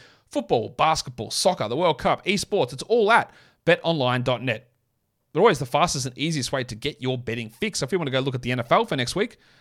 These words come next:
we've got the Chargers hosting the Dolphins, SoFi Stadium, but they're three-point underdogs. Is Justin Herbert gonna lose another game to a better quarterback in Tua Tagovailoa? We'll see.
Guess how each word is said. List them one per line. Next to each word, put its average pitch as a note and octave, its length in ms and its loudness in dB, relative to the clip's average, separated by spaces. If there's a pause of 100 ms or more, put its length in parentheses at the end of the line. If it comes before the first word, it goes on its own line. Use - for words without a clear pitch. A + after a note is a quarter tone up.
(280)
we've E3 80 -6
got F#3+ 140 0
the D3+ 80 -4
Chargers G3 500 4
hosting G#3 420 2
the G3 80 2
Dolphins, E3+ 420 2
SoFi G3 420 2
Stadium, G3 380 2
but B2 100 -6
they're G3+ 100 -6
three-point B3 440 0
underdogs. C#4 480 2 (720)
Is - 100 -12
Justin G#3+ 320 0
Herbert F#3+ 320 2
gonna G3 160 2
lose G3 300 -4
another D#3+ 360 -2
game F#3+ 260 0
to G3 100 -2
a F#3 40 4
better G3 240 -2
quarterback G3+ 460 0
in G#3+ 100 -4
Tua G#3+ 220 -2
Tagovailoa? G#3 680 0 (520)
We'll C3 160 -2
see. G#3+ 280 2